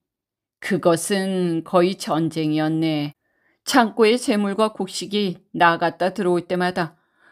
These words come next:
그 상황을 일일이 점검하여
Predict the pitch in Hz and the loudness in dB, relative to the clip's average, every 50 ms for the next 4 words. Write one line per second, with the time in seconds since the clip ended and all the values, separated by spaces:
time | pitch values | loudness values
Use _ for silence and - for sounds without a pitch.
0 | _ _ - 285 262 254 247 - - 233 196 196 208 214 220 240 240 226 196 175 | _ _ 2 4 4 4 2 0 -2 -2 0 2 2 2 2 0 0 0 0 0
1 | 156 143 143 156 160 170 170 170 165 202 233 226 - 208 170 165 147 170 170 175 | 0 0 2 2 2 2 2 0 0 0 -2 -2 0 -2 -2 0 0 0 0 0
2 | 185 185 202 208 196 202 | 2 2 2 2 2 0